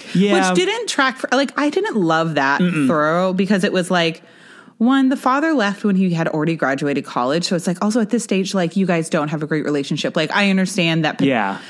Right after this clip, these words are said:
Speaker 2: paternal relationship can be so difficult, but then it's also like, uh, you're not like him. Like, he's literally a con artist.
Speaker 1: Yes.
Speaker 2: You are not a con artist.
Speaker 1: No.
Speaker 2: Like, it's not that hard. So I didn't love that. But, uh, yeah, but that he's doing all that basically because his,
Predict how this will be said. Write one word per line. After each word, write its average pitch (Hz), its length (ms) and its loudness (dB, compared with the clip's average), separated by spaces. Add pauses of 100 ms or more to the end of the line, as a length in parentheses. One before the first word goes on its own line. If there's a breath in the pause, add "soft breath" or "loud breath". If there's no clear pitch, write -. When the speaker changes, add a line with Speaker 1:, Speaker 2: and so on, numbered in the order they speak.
(140 loud breath)
Speaker 2:
paternal 180 340 0
relationship 160 440 -2
can 180 100 0
be 160 80 2
so 160 140 -2
difficult, 220 420 -2
but 247 140 -2
then 262 100 2
it's 240 140 0
also 233 240 0
like, 208 320 0 (800 soft breath)
uh, - 340 -8 (840)
you're 190 140 2
not 214 480 0
like 147 440 -4 (160)
him. 131 500 -2 (260)
Like, 160 180 -2
he's 190 260 2
literally 170 380 2
a 165 40 0
con 175 280 2
artist. 127 300 -2
Speaker 1:
Yes. 160 360 2
Speaker 2:
You 165 100 4
are 160 100 0
not 151 180 2
a 151 60 0
con 170 280 0
artist. 127 360 -2
Speaker 1:
No. 151 100 2
Speaker 2:
Like, 196 160 2
it's 208 100 -2
not 185 200 2
that 170 120 0
hard. 135 520 -2 (120)
So 233 160 0
I 220 80 2
didn't 220 340 0
love 196 200 0
that. 202 200 2
But, - 160 0
uh, - 40 -2
yeah, 262 340 2
but 185 300 -2
that 185 160 2
he's 185 240 0
doing 214 220 2
all 185 100 0
that 185 140 0
basically 175 340 0
because 165 300 -2
his, 160 300 -2